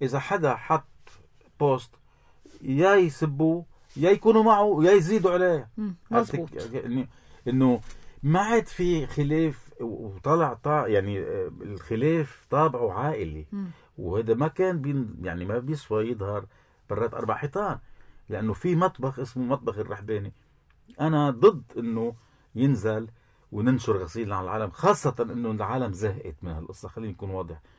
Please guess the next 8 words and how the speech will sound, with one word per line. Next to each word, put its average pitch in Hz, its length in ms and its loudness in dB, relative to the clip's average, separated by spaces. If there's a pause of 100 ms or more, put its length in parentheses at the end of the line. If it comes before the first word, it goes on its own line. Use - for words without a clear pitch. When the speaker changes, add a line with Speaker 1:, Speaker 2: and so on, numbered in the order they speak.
(500)
Speaker 1:
العالم 127 400 -2
إنه 127 300 -2
بكفينا، 117 640 -6 (460)
شوفوا 131 520 -2 (360)
أهلكم 127 400 2
كيف 123 340 -6
و-، 98 160 -8 (1500)
يعني 92 580 -6